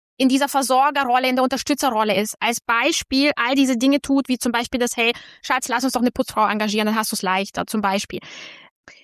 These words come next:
Und da s-, kommt man aber erst halt nach einer, nach einer Weile hin. Aber ich würde mir wünschen, dass man halt als Paar daran arbeitet, dass man da hinkommt, dass man das überhaupt erkennt. Damit beginnt es ja. Und dass man nicht einfach so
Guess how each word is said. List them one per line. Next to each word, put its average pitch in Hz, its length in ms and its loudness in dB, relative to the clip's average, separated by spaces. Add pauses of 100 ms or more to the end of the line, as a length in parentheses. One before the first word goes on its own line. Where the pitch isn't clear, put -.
(140)
Und 269 300 2 (260)
da 247 300 0
s-, 247 240 -8 (280)
kommt 302 340 2
man 302 100 2
aber 262 220 0
erst 262 280 -2
halt 269 140 -2
nach 262 120 0
einer, 254 220 -2
nach 247 160 -2
einer 240 180 -2
Weile 247 280 2
hin. 226 320 -4 (440)
Aber 330 380 2 (520)
ich 320 420 0
würde 285 160 2
mir 262 120 2
wünschen, 311 300 -2 (320)
dass 254 220 -2
man 269 240 0
halt 262 100 -2
als 254 160 -2
Paar 311 460 0
daran 233 260 -2
arbeitet, 262 380 0
dass 226 140 -2
man 220 100 2
da 208 80 -2
hinkommt, 202 460 -4
dass 233 100 0
man 262 100 0
das 247 80 0
überhaupt 233 280 0
erkennt. 254 420 -2 (140)
Damit 240 260 -2
beginnt 254 320 2
es 254 140 -2
ja. 190 240 0 (320)
Und 240 140 0
dass 254 100 2
man 262 120 0
nicht 285 160 2
einfach 277 280 0
so 294 420 4